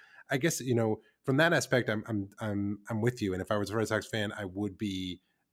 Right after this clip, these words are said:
I would be frustrated 'cause I would obviously prefer to have Mookie Betts. I, I think it's just, like, I feel like it's what's gotten kind of lost is just,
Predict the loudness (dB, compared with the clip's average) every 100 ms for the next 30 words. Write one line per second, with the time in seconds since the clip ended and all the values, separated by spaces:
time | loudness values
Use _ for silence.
0 | _ -2 0 0 0 -2 0 -2 -4 -6
1 | -4 -4 -4 -4 -6 -10 -12 -2 0 2
2 | 0 -2 -4 -6 -6 -6 -6 -8 -8 -4
3 | -2 0 -2 -4 -6 -6 -16 -8 -4 4
4 | 6 6 2 -6 -8 -4 -2 2 2 0
5 | 0 0 0 0 0 0 -6 -8 -6 -6
6 | -8